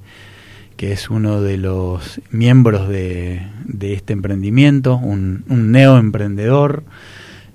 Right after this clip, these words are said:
Este, bueno, que, que trabaja, trabajamos juntos, él, él desarrolla la parte administrativa de la,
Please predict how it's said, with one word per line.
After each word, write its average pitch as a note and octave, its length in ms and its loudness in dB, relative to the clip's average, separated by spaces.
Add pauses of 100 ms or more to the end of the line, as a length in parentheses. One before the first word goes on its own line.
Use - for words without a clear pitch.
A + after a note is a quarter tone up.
(120)
Este, G2 1000 -6
bueno, A#2 300 -2
que, F#2 380 -10
que G2+ 100 -8
trabaja, G2 880 -6
trabajamos G#2 480 -2
juntos, C#3+ 680 2
él, F#2+ 400 -8 (340)
él F#2+ 100 -10
desarrolla G#2 540 -8
la G2 80 -6
parte G2 320 -10
administrativa G2 720 -4
de G2 140 -6
la, F#2 340 -8